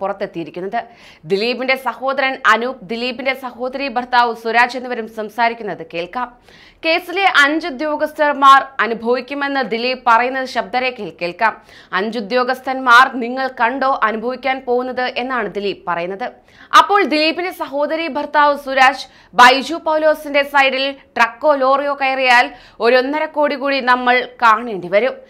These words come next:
എന്ന് പറഞ്ഞ് പൊട്ടിച്ചിരിക്കുകയാണ്. ദിലീപ് ജാമ്യത്തിലിറങ്ങിയതിനു ശേഷം ടെലിവിഷൻ സ്ക്രീനിൽ അറസ്റ്റ് ചെയ്ത് കൊണ്ടുപോകുന്ന ദൃശ്യങ്ങൾ പോസ്റ്റ് ചെയ്ത് അഞ്ച്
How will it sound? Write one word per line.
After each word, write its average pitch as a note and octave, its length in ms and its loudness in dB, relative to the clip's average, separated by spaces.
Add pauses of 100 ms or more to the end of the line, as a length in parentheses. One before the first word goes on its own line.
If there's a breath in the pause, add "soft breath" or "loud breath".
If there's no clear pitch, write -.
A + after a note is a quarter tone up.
(220 soft breath)
എന്ന് C4 200 -4
പറഞ്ഞ് B3+ 280 2 (160)
പൊട്ടിച്ചിരിക്കുകയാണ്. G#3 840 -4 (540 soft breath)
ദിലീപ് E4 420 2
ജാമ്യത്തിലിറങ്ങിയതിനു D#4+ 960 4
ശേഷം D4 240 -6 (100)
ടെലിവിഷൻ C4 420 -2 (100)
സ്ക്രീനിൽ C#4 360 -4 (120)
അറസ്റ്റ് A3+ 340 0
ചെയ്ത് C#4 220 -4
കൊണ്ടുപോകുന്ന C4+ 540 -4
ദൃശ്യങ്ങൾ B3 380 -2 (140)
പോസ്റ്റ് A3 340 -2
ചെയ്ത് A#3 240 4 (460 loud breath)
അഞ്ച് C4 280 -2